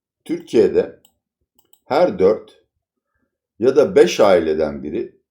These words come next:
geçim sıkıntısı yaşıyor. Ve devletin verdiği iki kuruş destek olmazsa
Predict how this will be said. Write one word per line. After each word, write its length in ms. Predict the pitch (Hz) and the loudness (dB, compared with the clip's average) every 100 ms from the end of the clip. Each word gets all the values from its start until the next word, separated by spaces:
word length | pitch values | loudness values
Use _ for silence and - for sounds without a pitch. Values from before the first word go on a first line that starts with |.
| _ | _
geçim 300 | 113 113 202 | -14 -12 -12
sıkıntısı 480 | - - 87 - 78 | -14 -16 -16 -16 -16
yaşıyor. 400 | 69 - - 64 _ _ _ _ _ _ _ _ _ _ _ _ - | -16 -16 -20 -20 _ _ _ _ _ _ _ _ _ _ _ _ -10
Ve 140 | 101 | -6
devletin 440 | 135 139 143 - 151 | -6 -6 -10 -12 -6
verdiği 380 | 120 101 127 120 | -6 -6 -8 -14
iki 160 | - | -18
kuruş 320 | 131 110 - | -16 -16 -8
destek 360 | 117 110 120 113 | -8 -6 -8 -8
olmazsa 720 | 120 131 120 - 123 95 _ | -8 -8 -10 -6 -8 -10 _